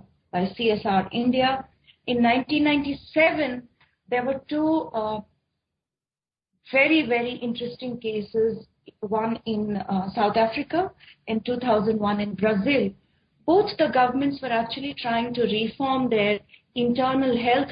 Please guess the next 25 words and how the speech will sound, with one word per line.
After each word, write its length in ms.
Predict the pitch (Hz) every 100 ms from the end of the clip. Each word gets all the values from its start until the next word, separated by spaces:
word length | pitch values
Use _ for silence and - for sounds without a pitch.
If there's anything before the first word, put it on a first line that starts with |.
| 220
laws, 260 | 190 190 190
laws 320 | 214 220 208
relating 400 | 208 202 214 220
to 200 | 226 220
access 360 | 208 202 226 208
and 140 | 214
pricing 380 | - 202 202 226
of 80 | 202 -
medicines, 640 | 226 277 330 - 220 208 _ _ _ _ _ _ -
to 100 | 240
actually 500 | 247 269 320 294 294
source 520 | - 254 240 247 - 214
antiretroviral 1080 | 214 226 226 208 208 226 208 202 202 208
medicines, 600 | 208 202 208 - 196 196 - _ _ _ -
uh, 260 | 190 196 190 -
import, 580 | - 254 240 269 233 - -
parallelly 500 | 226 220 240 240 240
import 480 | 220 208 226 220 185 - -
antiretroviral, 840 | 214 214 226 214 196 220 202 196 -
generic 520 | 233 233 247 247 247 - _ _ -
A 100 | 220
R 200 | 214 208
V 120 | 220
medicines 580 | 208 208 196 - 208 190
from 320 | - 196 190